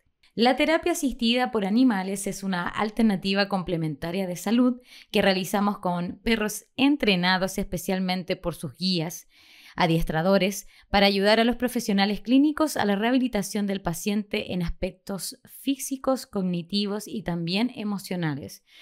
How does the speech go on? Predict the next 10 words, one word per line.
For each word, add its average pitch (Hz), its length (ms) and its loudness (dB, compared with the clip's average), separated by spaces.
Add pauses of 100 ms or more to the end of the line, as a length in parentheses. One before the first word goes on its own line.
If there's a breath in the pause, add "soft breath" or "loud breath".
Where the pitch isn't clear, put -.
(200 loud breath)
Con 202 180 2
esto 208 200 -2
contribuimos 190 800 0
para 185 240 -2
la 180 140 0
recuperación 165 600 -6
integral 170 600 -6
de 196 80 -8
las 180 140 -8
personas. - 720 -14